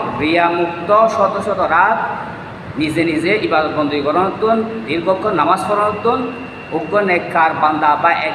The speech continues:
শ্রেণীর নেককার বান্দা লই সময় দিয়ন না, ব্যয় করি ফারন না, বেশি উত্তম বলে হয়, বেশি উত্তম বলে হয়। এক কবি তার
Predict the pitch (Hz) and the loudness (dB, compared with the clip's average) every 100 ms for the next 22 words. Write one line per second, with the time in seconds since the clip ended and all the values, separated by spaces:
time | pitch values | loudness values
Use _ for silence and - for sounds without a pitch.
0 | 139 - - 202 214 196 175 165 170 165 | -6 -10 -4 -2 0 0 0 0 -2 0
1 | 156 143 185 214 208 185 214 - - - | 0 4 4 4 4 2 2 0 -6 -8
2 | - - 185 190 196 165 165 160 190 226 | -12 -4 -2 0 0 2 0 2 2 0
3 | 175 156 151 170 - 196 196 208 247 262 | 0 0 0 -2 2 2 2 2 0 0
4 | - - - - 139 208 - 170 139 120 | -8 -10 -10 -6 0 0 2 0 0 -2
5 | 117 - - - - - - - - - | -4 -8 -14 -16 -16 -16 -16 -16 -16 -16
6 | - - - - - - - 170 233 - | -14 -14 -16 -16 -16 -8 -2 2 2 2
7 | 220 202 185 165 135 - - - - - | 0 0 2 2 0 -6 -8 -12 -12 -14
8 | - - - - - - 165 - 208 208 | -16 -16 -14 -14 -12 -2 -2 2 2 6
9 | 214 226 220 - - - - - 175 185 | 4 4 -2 -4 -6 -10 -14 -2 2 2